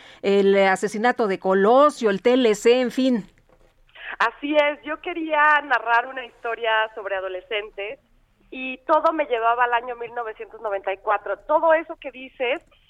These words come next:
Speaker 2: en, eh, fue, eh, son como hechos históricos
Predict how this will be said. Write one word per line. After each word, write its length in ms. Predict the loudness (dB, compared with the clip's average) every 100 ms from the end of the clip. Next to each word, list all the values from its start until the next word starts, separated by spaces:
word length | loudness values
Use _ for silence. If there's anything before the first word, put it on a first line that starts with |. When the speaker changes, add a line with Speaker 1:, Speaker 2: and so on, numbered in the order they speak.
| _
Speaker 2:
en, 240 | -10 -10 -10 -10
eh, 100 | -8
fue, 180 | -6 -6
eh, 280 | -4 -2 -2 -6
son 180 | -8 -8
como 220 | -6 -6
hechos 260 | -4 -10
históricos 600 | -12 -4 -2 -2 -6 -8